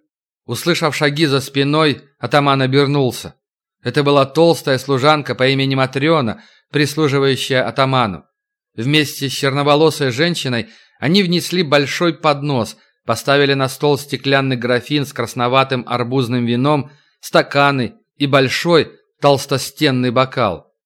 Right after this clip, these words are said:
Посреди стола водрузили большое блюдо с пирожными, накрытыми шапками воздушного белого крема, будто маленькими облачками.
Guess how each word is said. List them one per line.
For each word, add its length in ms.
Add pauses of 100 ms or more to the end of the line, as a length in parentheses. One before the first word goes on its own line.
(220)
Посреди 440
стола 320
водрузили 680
большое 540
блюдо 380
с 120
пирожными, 840 (300)
накрытыми 520
шапками 520
воздушного 720
белого 440
крема, 480
будто 540
маленькими 680
облачками. 840